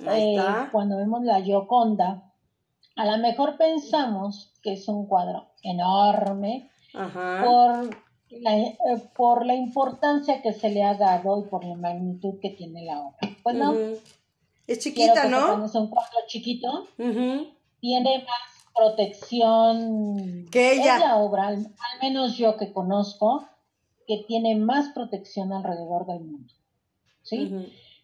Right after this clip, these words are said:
Speaker 2: Porque les voy a decir que, por ejemplo, en Londres, pues sí hay muchas obras que tienen protección, pero no tanta como este cuadro. Este cuadro tiene aproximadamente,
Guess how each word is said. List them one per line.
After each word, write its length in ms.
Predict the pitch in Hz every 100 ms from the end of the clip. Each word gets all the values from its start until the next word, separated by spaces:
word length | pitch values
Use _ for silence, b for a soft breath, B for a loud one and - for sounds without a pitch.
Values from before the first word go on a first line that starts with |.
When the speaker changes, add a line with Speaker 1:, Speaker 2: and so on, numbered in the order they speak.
| _
Speaker 2:
Porque 360 | - 214 208 233
les 180 | 220 214
voy 120 | 247
a 100 | 277
decir 540 | 285 269 - 247 254 233
que, 120 | 233
por 180 | 233 214
ejemplo, 880 | 214 220 208 208 226 226 240 - -
en 220 | 220 220
Londres, 560 | 226 226 214 226 240 _
pues 260 | 214 202 -
sí 140 | 247
hay 180 | 294 339
muchas 520 | 311 262 247 247 240 240 - -
obras 480 | 226 220 208 214 -
que 100 | 185
tienen 300 | 196 190 196
protección, 680 | 190 180 185 185 - 226 208 202 - - -
pero 200 | 190 180
no 200 | 175 185 - -
tanta 520 | 269 320 - 208 - - _ _ -
como 280 | 180 170 175
este 300 | 180 185 -
cuadro. 220 | - - - _ _ _ _ _ -
Este 320 | 247 247 320
cuadro 440 | - 240 233 240 233 -
tiene 420 | 226 208 202 220
aproximadamente, 1400 | 220 214 214 190 - 202 208 226 240 240 220 220 208 240